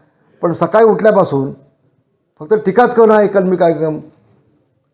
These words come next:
उद्धवजींचा आहे. तेव्हा शिवसेना प्रमुखांच्या पोटी असा नालायक मुलगा जन्माला आला, यांची, याची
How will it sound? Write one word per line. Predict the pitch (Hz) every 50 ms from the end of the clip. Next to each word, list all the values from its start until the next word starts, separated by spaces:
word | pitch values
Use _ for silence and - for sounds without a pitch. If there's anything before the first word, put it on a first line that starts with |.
| _ _ _ _ _ _
उद्धवजींचा | - 139 143 151 151 135 131 131 120 107 101
आहे. | 87 76 71 73 _ _ _ _ _ _ _ _ _ _ _ _ _ _ _ _ _ _ _ _ _ _ _ _ _ -
तेव्हा | 196 214 220 220
शिवसेना | - 180 185 151 202 220 226
प्रमुखांच्या | 226 202 214 208 208 202 202 185 208 185
पोटी | 156 175 170 156 180
असा | 170 - - 170
नालायक | 165 160 147 147 160 190 208 220 226 220 -
मुलगा | 196 196 190 180 202 185
जन्माला | 175 165 156 156 156 151
आला, | 139 120 113 107 87 - - - _ _ _ _ _ _ _ _ _ _ _ _ _ _ _ _ _ -
यांची, | - 131 151 165 160 208 208 208 - -
याची | 175 170 165 165 202